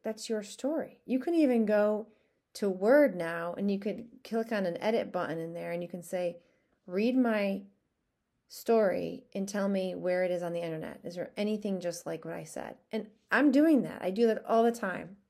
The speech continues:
Like I said, twenty thousand words I'm in, nothing is coming up on the internet. It'll check books. It just checks everything.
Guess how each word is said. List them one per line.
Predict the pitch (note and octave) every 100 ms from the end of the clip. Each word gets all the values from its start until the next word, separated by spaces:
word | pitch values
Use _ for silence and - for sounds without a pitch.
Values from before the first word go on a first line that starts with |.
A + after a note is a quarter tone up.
| _ _ _ _ _ -
Like | G3+
I |
said, | G3 F#3 -
twenty | G#3+ A3
thousand | A#3+ A#3 G#3+ G3
words | G3 F#3+
I'm | F#3 F3
in, | E3+ E3+ F3 _ _ _ _ _ -
nothing | G#3 G#3+ A3 A#3+ A#3 A3
is | G3
coming | G3+ G3 F3 E3
up | D#3+ E3+
on | E3
the | D#3+
internet. | E3 E3 E3+ - _ _ _ _ _ _ _ -
It'll | A3 G#3+
check | G#3 - G#3 G3 _
books. | G#3 A#3 A#3 - - - - _ _ _ _
It | - - G3
just | G#3+ G3+ -
checks | A#3+ A3 -
everything. | F#3+ G#3 B3+ B3+ -